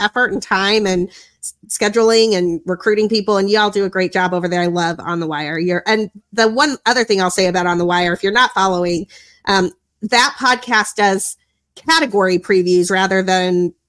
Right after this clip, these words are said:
position previews, which I have always found super helpful. 'Cause in Roto in particular, you're looking for categories. Like, it's, it's less relevant whether your first baseman gives you your home runs or your outfielder gives you your home runs, but you need some power guys. And I love the way you look at the draft like that.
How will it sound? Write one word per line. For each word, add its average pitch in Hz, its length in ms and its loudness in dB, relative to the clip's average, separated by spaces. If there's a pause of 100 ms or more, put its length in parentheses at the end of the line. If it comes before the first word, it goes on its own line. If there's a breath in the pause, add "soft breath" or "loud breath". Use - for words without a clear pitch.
(180)
position 214 500 0
previews, 277 480 0
which 214 120 0
I 226 120 2
have 226 100 0
always 214 220 2
found 190 280 0
super 196 420 -2
helpful. 190 380 -6
'Cause 175 220 -6
in 175 200 -2
Roto 240 320 2
in 226 100 0
particular, 180 720 -2 (440 loud breath)
you're 226 540 4
looking 214 320 -2
for 247 120 -2
categories. 185 760 0
Like, 185 200 0
it's, - 280 -2
it's 196 180 -2
less 233 260 -2
relevant 240 420 0
whether 208 180 2
your 202 140 2
first 214 240 -2
baseman 220 300 0
gives 208 180 0
you 214 60 -2
your 202 120 2
home 208 220 0
runs 208 180 0
or 202 60 -2
your 190 100 0
outfielder 185 400 0
gives 185 200 -2
you 185 80 0
your 185 100 0
home 185 200 0
runs, 185 180 0
but 185 180 -6
you 185 60 0
need 196 180 0
some 196 120 -4
power 220 300 0
guys. 185 300 0
And 175 140 -2
I 180 40 0
love 190 340 0
the 196 80 0
way 185 120 2
you 175 120 2
look 170 140 -6
at 165 100 -8
the - 60 -12
draft 160 320 -8
like - 200 -18
that. - 180 -18